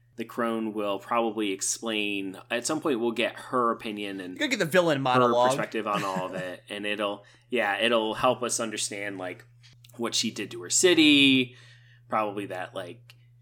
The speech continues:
Speaker 1: she was like, "I was going to free them, but they couldn't accept that, and so they destroyed themselves," or something, you
Speaker 2: Right.
Speaker 1: know,
Speaker 2: "They
Speaker 1: blaming
Speaker 2: forced
Speaker 1: on
Speaker 2: me to
Speaker 1: other
Speaker 2: kill
Speaker 1: people,
Speaker 2: them."
Speaker 1: uh, or s-, yeah, basically. Yeah, something like that.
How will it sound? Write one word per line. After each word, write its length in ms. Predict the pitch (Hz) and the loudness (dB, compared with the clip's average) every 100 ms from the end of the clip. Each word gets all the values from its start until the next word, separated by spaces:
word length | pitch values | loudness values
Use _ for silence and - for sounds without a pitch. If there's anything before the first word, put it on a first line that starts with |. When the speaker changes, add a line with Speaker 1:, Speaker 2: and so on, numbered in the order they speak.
| _ _ _ | _ _ _
Speaker 1:
she 200 | - 113 | -4 -2
was 160 | 107 104 | -4 -6
like, 200 | 98 107 | -8 -4
"I 160 | 156 | -2
was 120 | 160 - | -2 -2
going 220 | 151 139 | -2 -2
to 60 | 135 | -6
free 340 | - 147 139 | -2 2 2
them, 280 | 113 104 98 | 2 -4 -6
but 140 | 107 | -6
they 340 | 135 123 107 - - - | 0 0 0 -6 -20 -10
couldn't 260 | - 143 117 | -4 -2 -2
accept 440 | - - 117 - | 0 0 -2 -4
that, 280 | 107 98 90 | -6 -6 -8
and 100 | 107 | -6
so 280 | - 110 104 | -4 -2 -2
they 420 | 101 104 101 - - - - - | -4 -4 -4 -6 -16 -20 -20 -6
destroyed 480 | 123 - 151 131 120 | -2 2 4 4 2
themselves," 760 | 113 - - 127 113 107 101 | 0 0 2 4 4 2 -2
or 40 | 95 | -6
something, 340 | 113 95 101 | -6 -6 -6
you 60 | 101 | -4
Speaker 2:
Right. 120 | 101 | -4
Speaker 1:
know, 180 | 95 98 | -2 0
Speaker 2:
"They 120 | 156 | 2
Speaker 1:
blaming 200 | 220 214 | 4 6
Speaker 2:
forced 180 | 196 202 | 6 2
Speaker 1:
on 100 | 196 | 0
Speaker 2:
me 60 | 190 | 0
to 60 | 190 | 0
Speaker 1:
other 40 | |
Speaker 2:
kill 200 | 226 202 156 | 2 2 4
Speaker 1:
people, 0 | 143 135 95 95 | 4 2 -2 -4
Speaker 2:
them." 140 | 95 - - _ _ 196 190 - | -8 -14 -20 _ _ -20 -20 -14
Speaker 1:
uh, 60 | 110 | -10
or 100 | 98 | -6
s-, 180 | 98 - | -4 -4
yeah, 340 | 92 90 76 | -6 -8 -10
basically. 680 | - 90 85 87 - 85 90 - - - - - - - _ _ _ | -10 -8 -8 -8 -10 -12 -14 -18 -20 -20 -20 -20 -20 -20 _ _ _
Yeah, 280 | 95 78 - - | -8 -8 -10 -12
something 280 | - 175 151 | -6 -4 -2
like 200 | 135 117 | -2 -4
that. 300 | 82 65 | -6 -8